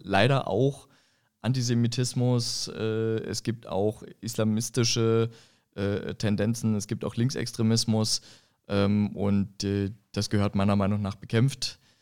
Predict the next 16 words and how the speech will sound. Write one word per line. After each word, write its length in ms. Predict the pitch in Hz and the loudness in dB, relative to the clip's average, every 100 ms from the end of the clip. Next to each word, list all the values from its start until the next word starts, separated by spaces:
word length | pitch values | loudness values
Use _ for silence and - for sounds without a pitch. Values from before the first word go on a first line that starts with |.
| _ _ _ | _ _ _
Ähm, 600 | 104 104 104 104 101 101 - _ | 0 2 2 2 2 -2 -10 _
und 500 | 101 101 98 98 95 | -4 0 2 0 -2
das, 200 | 95 - | -4 -4
das 140 | - - | -12 -10
größte 260 | - 110 117 | -4 -2 0
Thema 240 | - 101 | 0 0
ist 160 | 92 - | -2 -2
logischerweise 560 | 101 107 101 95 98 | -4 -4 -4 -4 -4
Rechtsextremismus 880 | 98 113 104 - 101 104 - 101 104 | -4 -4 -8 -4 -2 -2 -2 -4 -4
und 160 | - 98 | -6 -6
das 140 | - | -4
muss 280 | 98 107 - | -4 -4 -4
in 100 | 90 | -2
der 80 | 98 | -2
Schule 280 | - 120 113 | -2 -2 0
anfangen. 580 | 113 117 113 113 120 | 0 0 2 2 0